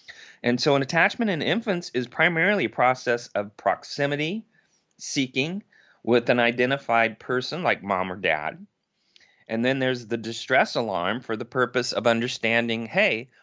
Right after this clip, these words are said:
are you gonna come and save me if I'm in danger?" And that's important. In other words, infants develop attachment to their caregivers, uh, and, and, and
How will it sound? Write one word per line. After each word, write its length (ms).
are 80
you 180
gonna 180
come 260
and 120
save 340
me 220
if 120
I'm 320
in 200
danger?" 480
And 160
that's 180
important. 580
In 80
other 200
words, 280
infants 440
develop 360
attachment 600
to 100
their 140
caregivers, 800
uh, 120
and, 240
and, 220
and 240